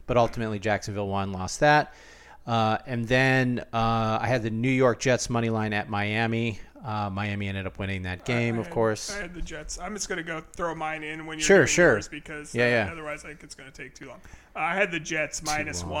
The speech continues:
Speaker 1: long.
Speaker 2: at Miami as well, um, and lost that one.
Speaker 1: All right, I had Cleveland at Pittsburgh. I had the Pittsburgh money line. I hit that. I got on a bit of a streak here.
Speaker 2: I had Pittsburgh minus three versus Cleveland. I won that too. So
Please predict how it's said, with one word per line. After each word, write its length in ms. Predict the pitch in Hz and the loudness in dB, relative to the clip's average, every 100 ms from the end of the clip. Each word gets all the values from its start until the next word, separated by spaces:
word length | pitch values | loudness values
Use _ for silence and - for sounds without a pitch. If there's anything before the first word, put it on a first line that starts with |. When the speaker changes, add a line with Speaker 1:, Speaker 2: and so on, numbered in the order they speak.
| 151 143 | -4 -4
Speaker 1:
long. 20 | |
Speaker 2:
at 200 | 143 131 | -4 -4
Miami 520 | 143 143 139 143 139 | -4 -4 -4 -8 -10
as 180 | 131 131 | -12 -12
well, 460 | 139 135 135 131 - | -10 -8 -8 -10 -10
um, 400 | 131 127 120 107 | -12 -12 -12 -14
and 280 | 117 117 123 | -16 -16 -18
lost 420 | 123 127 120 - | -14 -14 -12 -14
that 260 | 120 113 123 | -14 -16 -18
one. 220 | 101 135 - _ _ _ _ _ _ _ - | -20 -20 -20 _ _ _ _ _ _ _ -6
Speaker 1:
All 140 | 113 117 | 2 4
right, 180 | 117 117 | 6 4
I 80 | |
had 140 | 123 - | 2 2
Cleveland 500 | - 143 131 139 131 | 4 4 4 0 2
at 240 | 120 117 | 0 0
Pittsburgh. 440 | - 127 - 139 123 | 0 -2 0 2 2
I 40 | |
had 80 | 104 | 2
the 40 | |
Pittsburgh 380 | - 113 - 107 | -2 -4 -4 -4
money 240 | 110 113 | -2 0
line. 440 | 113 113 113 107 110 - | 0 0 0 -2 -4 -8
I 60 | 104 | -8
hit 280 | 87 113 | -4 -6
that. 360 | - 127 139 143 | 4 6 6 4
I 120 | 123 | 0
got 180 | 127 165 | 4 6
on 200 | 160 135 | 6 4
a 80 | 131 - | 0 -4
bit 120 | 135 123 | -2 0
of 80 | |
a 40 | 104 | 0
streak 380 | - 117 113 - | -2 -2 -4 -2
here. 300 | 123 113 110 | 2 4 2
Speaker 2:
I 80 | |
had 200 | 165 156 | 0 -4
Pittsburgh 480 | - 156 - 156 147 | -8 -14 -12 -12 -10
minus 340 | 147 139 131 - | -10 -12 -12 -16
three 420 | - 147 143 143 | -14 -12 -12 -12
versus 360 | 156 151 - | -14 -16 -18
Cleveland. 440 | - 160 151 147 135 | -18 -16 -14 -14 -14
I 80 | 67 | -14
won 220 | 67 67 | -14 -14
that 280 | 65 65 - | -14 -14 -16
too. 300 | - - - | -18 -16 -16
So 220 | - - | -16 -18